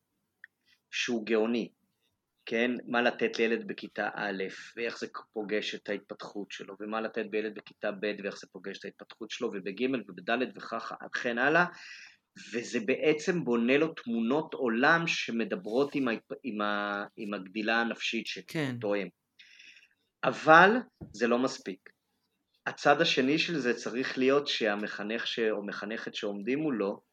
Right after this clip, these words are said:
Speaker 1: גם יצליחו באמת לראות אותו מעבר מלתת להם את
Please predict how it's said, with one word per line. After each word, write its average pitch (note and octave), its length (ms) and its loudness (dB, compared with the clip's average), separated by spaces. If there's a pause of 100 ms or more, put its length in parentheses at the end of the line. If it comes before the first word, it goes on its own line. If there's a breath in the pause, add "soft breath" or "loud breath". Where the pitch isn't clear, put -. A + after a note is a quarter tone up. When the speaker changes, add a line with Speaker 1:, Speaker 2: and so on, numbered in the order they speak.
(500 soft breath)
Speaker 1:
גם A2 200 -2
יצליחו A2+ 560 -6
באמת A2+ 520 -2
לראות C3+ 520 -2
אותו C#3+ 240 -4
מעבר C3 440 0
מלתת A#2+ 680 -2
להם A2+ 280 -4
את - 180 -10